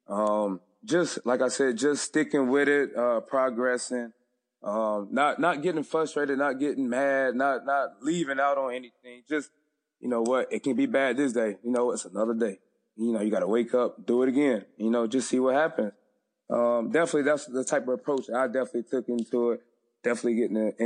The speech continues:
in, in this type. Um, like I said, what wasn't, wasn't the, the best experience. No, by, by,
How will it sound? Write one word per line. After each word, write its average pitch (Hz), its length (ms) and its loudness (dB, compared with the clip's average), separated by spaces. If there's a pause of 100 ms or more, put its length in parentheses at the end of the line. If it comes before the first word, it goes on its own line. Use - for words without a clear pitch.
(140)
in, 113 160 0
in 117 120 2
this 117 220 2
type. 110 440 0
Um, 110 540 0
like 110 160 2
I 113 60 2
said, 113 280 2
what 127 260 2
wasn't, 147 460 0 (400)
wasn't 143 360 2
the, 127 180 0
the 131 100 0
best 147 380 0
experience. 170 680 -2 (100)
No, 131 280 -2
by, 127 280 -2 (120)
by, 131 200 0